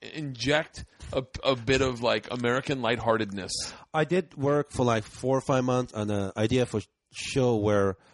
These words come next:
Speaker 2: someone like you would go to each country, see, meet up with their different comedians. And, uh, and I did a lot of research on, like, all the different comedians,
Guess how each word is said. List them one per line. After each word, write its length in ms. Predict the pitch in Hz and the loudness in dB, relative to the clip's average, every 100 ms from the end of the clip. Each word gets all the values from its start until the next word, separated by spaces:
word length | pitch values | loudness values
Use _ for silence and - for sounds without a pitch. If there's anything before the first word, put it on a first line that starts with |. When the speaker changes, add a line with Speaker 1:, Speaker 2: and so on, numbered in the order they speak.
| - - - | -20 -20 -4
Speaker 2:
someone 280 | 160 151 | 0 2
like 180 | 143 127 | 2 0
you 160 | 127 139 | 2 4
would 120 | 120 | 4
go 140 | 120 | 2
to 100 | 107 | 0
each 220 | - 123 - | 0 0 2
country, 320 | 123 120 120 | 0 0 -2
see, 260 | - 117 120 | -2 -4 -2
meet 200 | 117 127 | 2 4
up 100 | 131 | 4
with 120 | 110 | 2
their 120 | 107 | 0
different 340 | 98 107 107 110 | 2 2 0 -4
comedians. 540 | 98 98 113 139 147 - - - - - | 0 0 2 0 -2 -10 -20 -20 -14 -2
And, 180 | 120 117 | 0 0
uh, 100 | 117 | -4
and 300 | 123 120 117 | -2 -2 0
I 120 | 117 123 | 0 0
did 100 | 139 | 0
a 40 | |
lot 180 | 123 127 | 2 2
of 60 | 117 | 2
research 360 | 131 - 120 | 2 0 0
on, 60 | 117 | 0
like, 100 | 107 | 0
all 120 | 120 | 2
the 80 | 120 | 2
different 280 | 120 127 117 | 2 2 0
comedians, 440 | 110 110 110 110 | 0 0 -2 -6